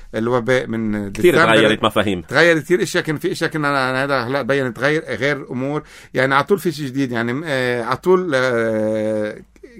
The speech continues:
Speaker 1: آه، بالمجالات
Speaker 2: شيء جديد
Speaker 1: كلها،
Speaker 2: وشيء
Speaker 1: مجالات
Speaker 2: مفاجئ.
Speaker 1: عالمية،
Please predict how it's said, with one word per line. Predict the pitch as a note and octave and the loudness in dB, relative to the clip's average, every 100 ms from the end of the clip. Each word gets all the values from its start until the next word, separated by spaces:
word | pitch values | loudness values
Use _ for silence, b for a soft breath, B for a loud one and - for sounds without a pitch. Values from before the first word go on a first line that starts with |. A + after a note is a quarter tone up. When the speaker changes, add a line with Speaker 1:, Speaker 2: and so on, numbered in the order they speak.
| - A#2 | -14 -8
Speaker 1:
آه، | A#2 C#3+ C3 | -6 0 0
بالمجالات | A2+ A#2 A#2+ A2+ B2 C3 | 0 0 -2 -4 -2 0
Speaker 2:
شيء | B2+ | 2
جديد | D3+ C#3+ D#3 | 4 4 4
Speaker 1:
كلها، | E3 | 4
Speaker 2:
وشيء | C#3 C3 | 4 4
Speaker 1:
مجالات | C#3+ D3+ | 6 6
Speaker 2:
مفاجئ. | D3+ D3+ | 6 4
Speaker 1:
عالمية، | D3+ E3 | 2 0